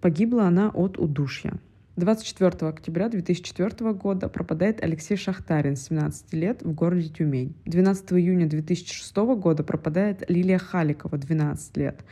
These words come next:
в селе Нижняя Тавда. Ещё в две тысячи втором году, второго сентября, пропал Евгений Тюрин, подросток шестнадцати лет. Он также пропал в Тюмени.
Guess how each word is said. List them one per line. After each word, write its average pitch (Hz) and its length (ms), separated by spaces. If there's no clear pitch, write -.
в - 100
селе 175 380
Нижняя 175 400
Тавда. 151 440
Ещё 262 220
в 247 40
две 220 100
тысячи 196 280
втором 196 300
году, 240 480
второго 180 400
сентября, 170 580
пропал 254 300
Евгений 208 380
Тюрин, 151 540
подросток 175 540
шестнадцати 190 540
лет. 147 440
Он 170 360
также 165 260
пропал 165 260
в 160 80
Тюмени. 202 540